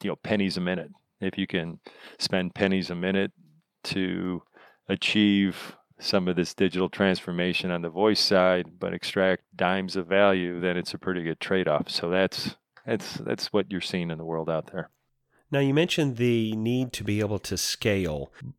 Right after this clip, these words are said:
Speaker 2: but that has several layers of importance, not the least of which is the ability to scale along with other digital needs and transformations. It's all, it all has to work together ultimately.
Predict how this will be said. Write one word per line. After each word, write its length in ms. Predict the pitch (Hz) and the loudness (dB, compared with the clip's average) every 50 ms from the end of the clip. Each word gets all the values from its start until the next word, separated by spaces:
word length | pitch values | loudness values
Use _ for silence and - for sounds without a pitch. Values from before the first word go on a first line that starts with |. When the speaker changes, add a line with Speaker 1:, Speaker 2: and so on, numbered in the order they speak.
| _ - | _ -4
Speaker 2:
but 360 | 127 131 147 139 - - 131 | 4 6 6 6 6 4 4
that 200 | 160 175 196 185 | 6 6 6 6
has 180 | 185 190 - | 4 0 0
several 380 | - - - 175 156 139 120 110 | 2 4 4 4 4 4 2 2
layers 360 | 113 123 135 143 131 120 - | 2 2 2 2 2 0 0
of 120 | 113 95 92 | 0 0 0
importance, 640 | 87 85 - - 151 147 - 98 104 101 - - | -2 -2 -2 0 0 0 0 -2 -4 -4 -2 0
not 240 | 139 151 160 160 - | 2 2 2 2 0
the 60 | 117 | -2
least 300 | 117 151 190 214 - - | -2 -2 0 0 -2 -2
of 120 | 131 113 104 | -2 -2 0
which 320 | 104 101 95 95 - - - - | 0 0 0 -2 -4 -6 -4 -2
is 480 | 104 104 101 101 101 98 101 - - - - - - - | -2 0 0 2 0 0 -2 -4 -6 -8 -14 -18 -8 -2
the 100 | - 117 | 0 2
ability 540 | 117 107 113 131 143 156 160 151 135 135 120 | 2 4 6 6 6 6 4 4 2 0 -2
to 100 | 113 113 | -2 -2
scale 400 | - - - - 123 120 117 113 | -2 -4 -2 -2 0 0 0 0
along 400 | 107 107 110 110 110 110 113 107 | 0 0 0 2 2 0 0 0
with 200 | 104 107 107 - - - | 0 -2 -2 -4 -6 -2
other 460 | - 127 147 151 131 127 101 92 90 - - - - _ - | 0 2 2 4 4 2 2 0 -2 -4 -10 -20 -16 _ -10
digital 540 | 98 - 113 113 98 - 104 92 92 92 90 | -2 2 2 2 2 0 0 0 0 0 0
needs 480 | 90 92 92 87 82 82 80 76 - 85 | 0 -2 0 0 -2 -2 -4 -6 -6 -8
and 100 | 82 80 | -8 -8
transformations. 840 | - - 82 78 - - - 82 78 69 - - - - - - - | -8 -8 -8 -8 -8 -8 -8 -8 -8 -10 -10 -12 -12 -12 -12 -6 -6
It's 180 | 107 113 - | -4 0 4
all, 200 | - 165 170 160 | 6 6 6 6
it 160 | - 135 135 147 | 6 6 6 8
all 180 | 160 170 170 | 8 6 6
has 320 | - - - 127 123 - - | 4 2 2 0 0 0 -2
to 100 | - 95 | -2 -2
work 240 | 92 92 85 - | -2 -2 -4 -6
together 480 | - - 90 92 123 139 117 87 151 67 | -8 -8 -2 0 2 2 2 0 -2 -4
ultimately. 560 | 85 98 90 - - 71 62 - - - - | -4 -6 -6 -6 -10 -12 -10 -12 -14 -16 -18